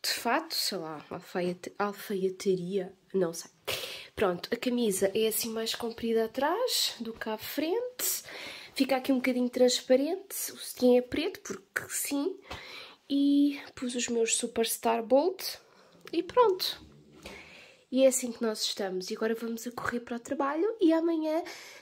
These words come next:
estamos aqui com o nosso último look com esta malunfa, hein? E vamos lá ver se conseguimos chegar ao fim com o desafio bem sucedido. Portanto, até amanhã, meninos, à mesma hora.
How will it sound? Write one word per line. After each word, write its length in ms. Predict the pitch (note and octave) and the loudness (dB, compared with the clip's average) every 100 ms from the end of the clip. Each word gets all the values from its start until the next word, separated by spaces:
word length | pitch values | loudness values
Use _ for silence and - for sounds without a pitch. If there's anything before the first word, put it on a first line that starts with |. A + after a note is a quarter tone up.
| - | -4
estamos 420 | - - C#4+ C#4 | -2 0 -2 -2
aqui 220 | D4 C#4 | -4 -8
com 120 | C4 | -6
o 20 | C4+ | -4
nosso 280 | C4+ - | -2 -2
último 300 | C4+ C4+ C4 | -4 -2 -2
look 340 | B3+ B3+ - - | -2 -4 -4 -2
com 140 | - | 2
esta 280 | C4 B3+ C4+ | 2 2 -2
malunfa, 500 | C4+ C#4 B3+ A#3+ A3+ | -2 2 0 2 0
hein? 380 | G#3 G3+ G#3+ B3+ | 0 0 -2 -4
E 400 | A3+ A3 B3+ C4+ C#4+ | -4 -4 -4 -4 -4
vamos 220 | C#4 - | -8 -4
lá 140 | C4 | -4
ver 180 | B3+ C#4 | -2 -4
se 340 | C4+ - D4 | -4 -6 -8
conseguimos 540 | D4 D4+ D4+ - C#4+ C#4+ | -2 -2 -2 -4 -4 -4
chegar 300 | - C4 C4+ | -4 -4 -4
ao 100 | C#4+ | -4
fim 260 | - C#4+ | -2 -2
com 120 | C#4+ C#4+ | -2 -4
o 40 | |
desafio 600 | C4+ C#4+ C#4+ C#4 C#4 D#4+ - - - - - | -2 -4 -4 -6 -4 -4 -8 -20 -20 -20 -2
bem 260 | G#3 C#4 C4 | 4 6 6
sucedido. 640 | - C4+ - C4+ G3+ - - _ _ _ | 2 2 0 0 -4 -6 -12 _ _ _
Portanto, 640 | - - A3 G#3+ - - - | -8 -2 -2 -2 -6 -8 -8
até 220 | A3+ A3+ | -8 -6
amanhã, 340 | A3 A3 G#3 G3 | -4 -4 -4 -4
meninos, 400 | G3 G3 G3+ - | -4 -2 -2 -2
à 100 | G#3 | 2
mesma 380 | G3+ E3+ F3 F#3 | 2 2 -2 -2
hora. 280 | F3 D3+ | -4 -8